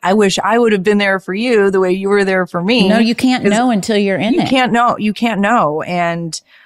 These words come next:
Speaker 1: um, I remember I had a friend, and I tell this story a lot because it was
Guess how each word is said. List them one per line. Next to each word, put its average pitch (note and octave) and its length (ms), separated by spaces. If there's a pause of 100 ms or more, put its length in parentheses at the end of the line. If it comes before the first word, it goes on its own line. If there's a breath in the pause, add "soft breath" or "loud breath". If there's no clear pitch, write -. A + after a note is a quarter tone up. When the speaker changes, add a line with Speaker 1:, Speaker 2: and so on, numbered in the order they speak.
(340 soft breath)
Speaker 1:
um, F3 220
I C#3 80
remember F#3 320
I E3+ 80
had F3 160
a F3+ 60
friend, E3 680 (1400)
and F#3+ 100
I G3 60
tell F#3+ 220
this F#3 140
story F3+ 280
a D#3+ 80
lot D3 240
because D#3 300
it D#3 80
was D3 180